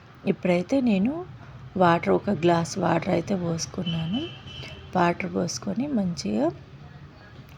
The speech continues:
కలుపుకోవాలి. ఇది ఇలా చేయడం వల్ల మన సూప్ అయితే చాలా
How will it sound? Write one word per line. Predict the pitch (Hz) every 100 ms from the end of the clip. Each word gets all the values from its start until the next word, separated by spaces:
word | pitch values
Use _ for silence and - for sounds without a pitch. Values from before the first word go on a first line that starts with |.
| - - - - -
కలుపుకోవాలి. | 208 180 - - 170 160 160 - - - - - - - - - - - - - -
ఇది | 208 208 240 349 440 - - - - - -
ఇలా | 214 214 214
చేయడం | 208 180 185 208 202
వల్ల | 190 175 190 311 381 - - - -
మన | 208 208 208 269 370 - - -
సూప్ | - - 196 202 220
అయితే | 110 214 285
చాలా | - 196 196 208